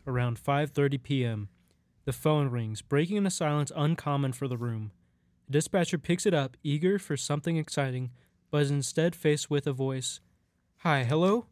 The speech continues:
We have someone here who doesn't seem okay.'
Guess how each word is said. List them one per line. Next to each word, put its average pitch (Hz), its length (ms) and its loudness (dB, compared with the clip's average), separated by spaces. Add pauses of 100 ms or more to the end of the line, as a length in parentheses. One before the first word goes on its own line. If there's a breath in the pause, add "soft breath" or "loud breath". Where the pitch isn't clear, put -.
(520)
We 165 100 4
have 254 120 4
someone 208 300 2
here 175 200 4
who 160 80 2
doesn't 143 280 0
seem 135 240 0
okay.' 131 500 -8